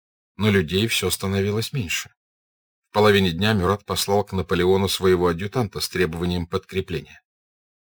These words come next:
Наполеон сидел под курганом и пил пунш, когда к нему прискакал адъютант Мюрата с уверениями, что русские будут разбиты, ежели его величество даст ещё дивизию. «Подкрепление?»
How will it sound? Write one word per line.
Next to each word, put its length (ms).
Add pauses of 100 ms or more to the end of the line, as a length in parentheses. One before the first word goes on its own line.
(140)
Наполеон 680
сидел 360
под 200
курганом 500
и 160
пил 280
пунш, 460 (160)
когда 240
к 100
нему 200
прискакал 600
адъютант 580
Мюрата 340
с 120
уверениями, 560
что 280
русские 360
будут 280
разбиты, 480 (260)
ежели 340
его 180
величество 540
даст 280
ещё 260
дивизию. 460 (1080)
«Подкрепление?» 840